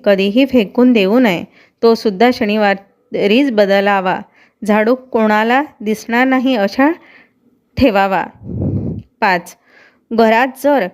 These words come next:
मीठ सांडले तर ते मीठ कोणाच्याही पायाखाली येऊ देऊ नये, ते स्वच्छ भरून पाण्यात टाकून द्यावे, कारण मीठ समुद्रात असते. लक्ष्मी माता ही समुद्रकन्या आहे.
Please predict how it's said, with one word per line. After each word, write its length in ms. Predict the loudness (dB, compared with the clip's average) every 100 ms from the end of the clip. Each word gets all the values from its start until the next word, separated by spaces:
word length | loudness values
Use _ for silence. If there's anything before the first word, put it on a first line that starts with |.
| _
मीठ 260 | 0 0 0
सांडले 440 | -2 -2 0 0 0 0
तर 180 | 0 0 0
ते 180 | 0
मीठ 340 | 2 4 2 0 -6 _ _ _
कोणाच्याही 720 | 0 2 0 0 -2 0 0 -2 -4
पायाखाली 520 | -2 0 -2 -2 -2 0
येऊ 360 | 0 0 0
देऊ 300 | 0 0 0
नये, 240 | 0 -2 -4 -12 _ _ _
ते 180 | 0 0
स्वच्छ 360 | 0 -4 -4 0
भरून 440 | 2 4 4 2 -2 _ -2
पाण्यात 360 | -2 0 -2 -2
टाकून 360 | -4 -2 -2 0
द्यावे, 300 | 0 -2 -6 -12 -6
कारण 360 | -2 0 0 -2 -10 -20 _
मीठ 220 | 0 0 0
समुद्रात 580 | -4 -2 0 0 0
असते. 320 | -4 -6 -12 -12 -16 _ -2
लक्ष्मी 380 | -2 0 0
माता 360 | 2 0 0 -2
ही 300 | -2 -2 -2 -6 _ _ -4
समुद्रकन्या 720 | -2 0 0 0 -2 0 0
आहे. 260 | 0 -2